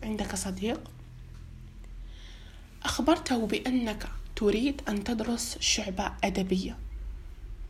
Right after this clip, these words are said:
فردة فعله كانت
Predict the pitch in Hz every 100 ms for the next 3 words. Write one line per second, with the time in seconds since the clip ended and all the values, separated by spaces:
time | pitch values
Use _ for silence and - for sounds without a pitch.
0 | - - - - - - - - - -
1 | - - - - - - 254 302 330 320
2 | 269 - 240 226 208 196 - 220 196 220